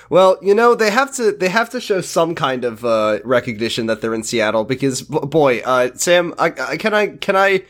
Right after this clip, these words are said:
can I take a brief tangent to talk about how pissed off I am about this?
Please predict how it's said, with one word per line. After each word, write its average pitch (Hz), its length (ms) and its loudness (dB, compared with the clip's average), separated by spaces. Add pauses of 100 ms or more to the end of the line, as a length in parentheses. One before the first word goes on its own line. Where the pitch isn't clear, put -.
(480)
can 190 160 -2
I 202 380 2 (200)
take 156 220 -2
a 131 60 0
brief 147 440 -4
tangent 110 460 -2
to 104 60 -10
talk 110 220 0
about 110 160 -2
how 110 120 0
pissed - 280 -4
off 101 220 0
I 104 120 0
am 104 120 -4
about 107 280 -4
this? 113 280 -8